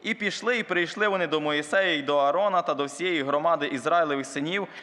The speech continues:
до пустині Паран, до Кадешу, і здали справу їм та всій тій громаді, і показали плід того краю. І вони розповіли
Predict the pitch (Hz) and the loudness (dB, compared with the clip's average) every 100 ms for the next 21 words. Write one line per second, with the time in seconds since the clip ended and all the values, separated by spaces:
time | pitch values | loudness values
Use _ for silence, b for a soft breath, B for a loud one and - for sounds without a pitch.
0 | B - 175 180 175 220 196 151 143 147 | B -2 0 0 -2 -2 -2 0 2 4
1 | 190 170 135 - 135 160 196 - 185 - | 4 2 0 2 0 2 0 0 -4 -6
2 | B B B 220 214 131 131 196 220 214 | B B B -4 -4 2 4 6 4 0
3 | 208 - 160 185 170 147 156 175 143 123 | -2 2 4 4 2 0 -2 0 -2 -2
4 | - 160 165 143 120 120 117 135 151 139 | -4 -4 -2 -4 -2 0 2 0 0 -4
5 | - 147 139 123 131 160 180 180 - 175 | -4 -4 -2 -2 2 2 2 -2 -2 -2
6 | 247 240 160 139 131 131 110 101 - - | -2 -2 -2 0 0 0 0 0 -6 -14
7 | - B B B 143 151 170 226 247 254 | -20 B B B -2 0 2 2 0 0
8 | 262 262 240 208 | 0 2 2 0